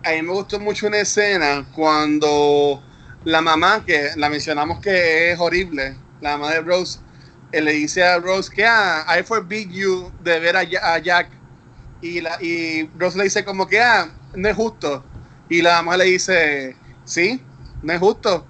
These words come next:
Somos mujeres y nuestra, ah, our choices are never easy". O sea,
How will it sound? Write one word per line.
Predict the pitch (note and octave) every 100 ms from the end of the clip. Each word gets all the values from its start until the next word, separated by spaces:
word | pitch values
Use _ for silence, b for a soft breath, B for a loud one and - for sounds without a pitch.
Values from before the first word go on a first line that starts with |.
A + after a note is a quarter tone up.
| -
Somos | - E3 F3+
mujeres | G#3 G#3 A3+ G#3 F#3 F3+ B B -
y | F3+ E3+
nuestra, | E3 E3+ D#3+ D#3+ D3+
ah, | D#3 D3 D3 C#3+ - -
our | F3 F3
choices | - G#3+ A#3 D#4+ A3+ - B B -
are | F3+ F3+
never | F3+ G3+ G3+ G3+ -
easy". | F3+ F3 D3 B2+ - - B B B B -
O |
sea, | - E3+ E3